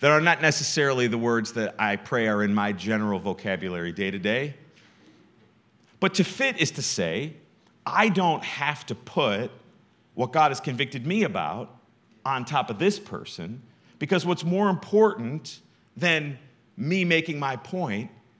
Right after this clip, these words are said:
is that, holy smokes, God in his infinite kindness has put me a few hours a week around a few people that really need to know him who don't know him yet.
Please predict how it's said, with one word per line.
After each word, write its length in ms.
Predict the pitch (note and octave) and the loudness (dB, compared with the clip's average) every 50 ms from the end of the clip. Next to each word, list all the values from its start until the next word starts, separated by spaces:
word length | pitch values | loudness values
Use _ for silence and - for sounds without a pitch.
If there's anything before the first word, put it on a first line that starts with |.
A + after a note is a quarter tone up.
| _ _ _ _ - | _ _ _ _ -12
is 120 | B2 - | -6 -4
that, 120 | F#3 F3+ | -2 -2
holy 340 | F#3+ G#3 A#3+ A#3 G3 C#3 A#2+ | 0 2 2 2 2 0 0
smokes, 340 | D#3 - G#3 G#3+ E3+ B2+ - | -2 -2 0 0 0 -2 -4
God 380 | - - A3 A3+ A3 F#3+ D#3 C#3+ | -6 -2 0 4 4 4 2 2
in 100 | D3 D#3 | 0 0
his 160 | E3 D3+ - | -2 -2 0
infinite 480 | - G#3+ A3 G3+ G#3 G3+ F3+ E3 D#3 | 2 2 2 2 2 0 -2 -2 -4
kindness 460 | - - G3 G#3 A3 F#3+ C3+ A#2+ - C#3+ | -4 -4 -2 0 0 0 -2 -4 -4 -6
has 100 | C3+ - | -8 -6
put 240 | - - - - | -4 -4 -4 -2
me 140 | E3 F#3+ F3 | 0 -2 0
a 60 | C3 | -2
few 300 | - - - G3 A3 G#3 - | -2 -4 -6 -4 -4 -4 -4
hours 420 | - D3 F#3 F3+ F3+ F3 D3+ D3+ | -4 -4 -2 -2 -2 -2 -4 -4
a 40 | D3+ | -6
week 380 | D3 D3+ G#3 G3 D#3+ G#2+ - - - - - - | -4 -2 -2 -2 -2 -2 -6 -14 -18 -8 -4 0
around 260 | E3+ F#3+ F#3+ F#3 F3 | 2 4 4 2 2
a 40 | - | -2
few 240 | - F3+ G3+ F#3+ | -2 -2 -2 -2
people 380 | G3 - A3 A3+ A#3 G#3 F3 D3+ | -2 -2 -4 -6 -4 -4 -4 -4
that 200 | C#3 C#3+ C#3+ D3 | -4 -4 -4 -2
really 300 | F3 G3+ G#3 F3+ F#3+ F3+ | 0 2 2 2 2 0
need 320 | E3+ F#3 G3+ G#3 G3 - | 0 2 2 2 0 0
to 100 | - F3 | -2 -4
know 280 | D#3+ E3+ F#3 G3 G#3 A3 | -2 -2 0 0 2 2
him 160 | F#3 D3+ C#3 | 2 2 2
who 120 | C#3+ D3+ D3+ | 0 0 2
don't 220 | F3+ F3 D#3+ C3+ | 2 2 2 2
know 220 | F3+ A3 A#3+ A#3 | 2 2 4 4
him 140 | G3+ C#3 G2+ | 2 2 0
yet. 220 | F2 D2+ - - | -4 -6 -8 -10